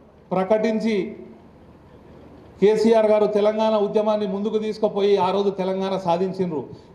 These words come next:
ఇవాళ కట్టి రెడీగా ఉన్నటువంటి నాగార్జున సాగర్, శ్రీశైలం డ్యామ్లను ఇవాళ కేంద్ర ప్రభుత్వానికి వీళ్ళు అప్పనంగా అప్పచెప్తే ఏ ఒక్క కాంగ్రెస్, ఏ ఒక్క బీజేపీ నాయకుడు మాట్లాడతలేడు.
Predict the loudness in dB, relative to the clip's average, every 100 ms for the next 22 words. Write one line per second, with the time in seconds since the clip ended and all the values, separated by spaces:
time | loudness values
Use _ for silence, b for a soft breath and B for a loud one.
0 | -4 0 2 2 0 -2 -8 -20 -20 -20
1 | _ -6 -6 -2 0 2 0 -2 -2 0
2 | -2 -2 -4 -4 -2 -2 2 0 0 -2
3 | -2 0 0 -2 -8 -4 -2 0 -2 0
4 | 0 2 2 0 -2 -8 B B B 0
5 | 2 2 0 0 0 0 0 0 0 0
6 | -2 -4 -2 -2 0 0 2 0 0 -4
7 | -4 -2 -2 0 0 0 0 -4 -6 -8
8 | -6 -6 -4 -4 -4 -10 -10 -10 -10 -12
9 | -14 -14 -14 -14 -14 -16 -18 -20